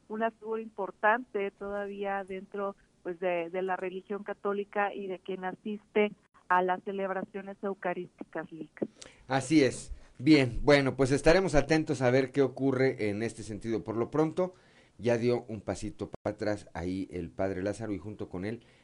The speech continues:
Speaker 2: la diócesis de, de Saltillo enderezó o trató de enderezar la plana. Gracias, Leslie, muy buenos días.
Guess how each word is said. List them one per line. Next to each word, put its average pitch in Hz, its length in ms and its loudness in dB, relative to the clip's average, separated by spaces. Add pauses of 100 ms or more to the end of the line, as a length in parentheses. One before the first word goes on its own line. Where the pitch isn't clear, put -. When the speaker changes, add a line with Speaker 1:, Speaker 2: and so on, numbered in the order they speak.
(100)
Speaker 2:
la 87 220 -4
diócesis 98 580 -6
de, 82 220 -4
de 80 160 -8
Saltillo 101 560 -8
enderezó 82 680 -6 (320)
o 82 140 -12
trató 87 300 -8
de 98 80 -2
enderezar 87 500 -4 (280)
la 101 200 0
plana. 131 300 2
Gracias, 190 420 8
Leslie, 185 240 8
muy 180 140 6
buenos 180 260 6
días. 160 420 6